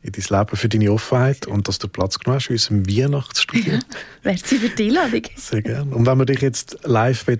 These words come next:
Speaker 1: sehen, dann gibt's da als nächstes ein Datum, wo man sich dick und fett in die Agenda
Speaker 2: Mhm.
Speaker 1: kann eintragen.
Speaker 2: Ja, das ist der dreizehnte Januar. Äh, dort werden wir im Studio einundzwanzig, wo wir das Album aufgenommen
Speaker 1: Mhm.
Speaker 2: haben und produziert haben, werden wir quasi den Release-Event haben, der offiziell noch.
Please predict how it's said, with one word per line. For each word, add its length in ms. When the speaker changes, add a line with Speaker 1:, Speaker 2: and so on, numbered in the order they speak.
Speaker 1:
sehen, 320
dann 180
gibt's 240
da 100
als 140
nächstes 400
ein 220
Datum, 300
wo 100
man 60
sich 160
dick 220
und 120
fett 280
in 60
die 60
Agenda 320
Speaker 2:
Mhm. 80
Speaker 1:
kann 80
eintragen. 420
Speaker 2:
Ja, 300
das 200
ist 80
der 80
dreizehnte 580
Januar. 380
Äh, 180
dort 220
werden 340
wir 80
im 200
Studio 320
einundzwanzig, 600
wo 100
wir 140
das 160
Album 320
aufgenommen 440
Speaker 1:
Mhm. 60
Speaker 2:
haben 120
und 80
produziert 540
haben, 160
werden 380
wir 140
quasi 420
den 140
Release-Event 1000
haben, 200
der 120
offiziell 580
noch. 220